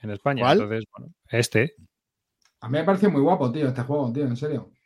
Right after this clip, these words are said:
Speaker 1: El
Speaker 2: ¿Cuál?
Speaker 1: de
Speaker 2: ¿El Forfeit Plan? Igual estamos hablando,
Speaker 1: Sí.
Speaker 2: perdón.
Speaker 3: No, coño, el
Speaker 1: Este,
Speaker 3: de
Speaker 1: el
Speaker 3: los,
Speaker 1: Forfeit
Speaker 3: este,
Speaker 1: Plan este.
Speaker 3: el, sí,
Speaker 2: Ah, el
Speaker 3: este,
Speaker 2: de-, el
Speaker 3: el
Speaker 2: del
Speaker 3: de
Speaker 2: Metro
Speaker 3: Metro
Speaker 2: X.
Speaker 3: X.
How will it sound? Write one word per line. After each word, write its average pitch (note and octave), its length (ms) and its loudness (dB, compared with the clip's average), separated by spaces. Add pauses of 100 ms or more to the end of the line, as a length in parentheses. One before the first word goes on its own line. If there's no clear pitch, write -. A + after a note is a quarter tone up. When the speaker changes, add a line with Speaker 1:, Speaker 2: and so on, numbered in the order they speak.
Speaker 1:
El A2+ 120 -6
Speaker 2:
¿Cuál? C3 180 6
Speaker 1:
de A2 140 2
Speaker 2:
¿El G2+ 80 0
Forfeit D#3 280 8
Plan? F#3 380 6
Igual C3 200 2
estamos C#3+ 200 2
hablando, A#2+ 160 4
Speaker 1:
Sí. G#2 80 2
Speaker 2:
perdón. B2 320 4
Speaker 3:
No, A#3 140 4
coño, A#3 260 8
el E3+ 80 8
Speaker 1:
Este, C#3+ 160 4
Speaker 3:
de C#3 80 6
Speaker 1:
el C3 60 4
Speaker 3:
los, C3 260 4
Speaker 1:
Forfeit C3 300 6
Speaker 3:
este, - 60 -4
Speaker 1:
Plan A#2+ 200 6
este. C#3+ 240 0
Speaker 3:
el, B2 180 -2 (220)
sí, F#3 320 2
Speaker 2:
Ah, D#3+ 80 10
el C#3+ 100 6
Speaker 3:
este, - 40 6
Speaker 2:
de-, C3+ 60 6
el C#3 40 4
Speaker 3:
el C#3+ 60 2
Speaker 2:
del C#3+ 100 4
Speaker 3:
de C3+ 140 4
Speaker 2:
Metro E3 220 8
Speaker 3:
Metro G3 160 10
Speaker 2:
X. G#3+ 180 8
Speaker 3:
X. A3+ 100 0